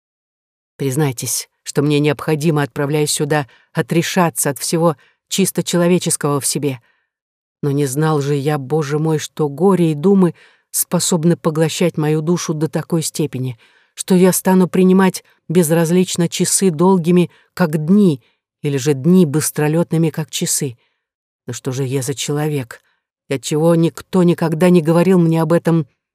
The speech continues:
новом бедственном свойстве моей организации? Это бедственное свойство, напротив, есть признак — крупной душевной силы, но отвлекшейся от своего назначения и посвященной пагубным думам.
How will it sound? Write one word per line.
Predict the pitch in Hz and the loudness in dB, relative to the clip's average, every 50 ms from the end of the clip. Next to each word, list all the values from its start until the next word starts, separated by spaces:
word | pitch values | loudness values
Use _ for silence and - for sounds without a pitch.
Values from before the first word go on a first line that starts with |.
| _ - | _ 0
новом | 160 170 170 175 180 185 180 160 180 170 170 | 2 4 6 6 6 4 4 4 2 2 2
бедственном | 156 156 180 - - - - - 165 165 170 170 - | 2 2 0 0 0 -6 -4 -2 -2 0 0 0 -2
свойстве | - - 170 175 170 - - - 165 151 _ _ _ _ _ - | -2 -2 -2 -2 -2 -2 -2 -4 -4 -4 _ _ _ _ _ 0
моей | 175 170 160 156 165 160 165 - - | 0 2 2 2 2 2 2 0 -2
организации? | - 170 151 143 165 160 175 175 160 165 139 120 - - - 135 123 117 _ _ _ _ _ _ _ _ _ _ _ _ _ _ _ _ _ _ - | -2 -4 -2 0 2 2 2 2 2 0 -2 -2 -4 -6 -6 -6 -8 -10 _ _ _ _ _ _ _ _ _ _ _ _ _ _ _ _ _ _ 0
Это | 196 208 - 202 | 0 2 2 2
бедственное | 180 165 226 214 - - - 196 190 185 185 185 | 4 4 4 2 2 0 0 2 4 4 4 4
свойство, | 175 - 196 202 254 262 233 - - 160 | 2 0 0 0 0 0 0 -2 -2 -2
напротив, | 151 135 - - 214 226 226 - 220 185 - | 0 0 0 0 2 2 2 2 0 -2 0
есть | 185 180 208 196 - - | 2 0 0 0 0 -4
признак — | - 202 214 202 185 202 196 - - _ _ _ _ _ _ _ _ _ | -2 0 2 4 4 2 2 2 -4 _ _ _ _ _ _ _ _ _
крупной | - 190 208 196 - - 190 190 185 | 0 2 2 2 2 2 4 4 4
душевной | 165 190 - - - 196 170 180 180 180 | 4 2 -2 0 0 0 2 4 4 4
силы, | 180 - - - 214 202 175 151 139 127 _ _ _ _ _ - | 2 0 -2 -2 0 0 2 2 0 -4 _ _ _ _ _ -2
но | - 170 | 0 0
отвлекшейся | 170 - - 185 190 175 - - - 180 160 - - 170 | 0 2 2 0 0 0 0 -2 -4 -2 -2 0 -2 -2
от | 160 - | -2 -2
своего | - - 160 170 160 156 170 165 | -6 -4 -2 -2 0 0 2 2
назначения | 165 165 147 156 165 170 - - 190 180 170 151 147 143 135 - _ _ _ _ - | 2 0 0 0 -2 -2 -2 0 0 0 2 0 0 -2 -4 -6 _ _ _ _ -8
и | - | -8
посвященной | 185 - 214 190 - - 202 - - - 226 214 208 190 190 185 185 | -2 -2 0 -2 0 -2 -2 -2 -2 2 2 4 4 6 4 4 2
пагубным | _ - - 190 185 175 147 147 143 139 160 165 165 170 165 147 | _ -2 -2 0 0 0 0 -2 0 0 0 2 2 2 0 2
думам. | 185 190 180 160 147 135 131 120 | 2 2 2 2 0 -2 -6 -8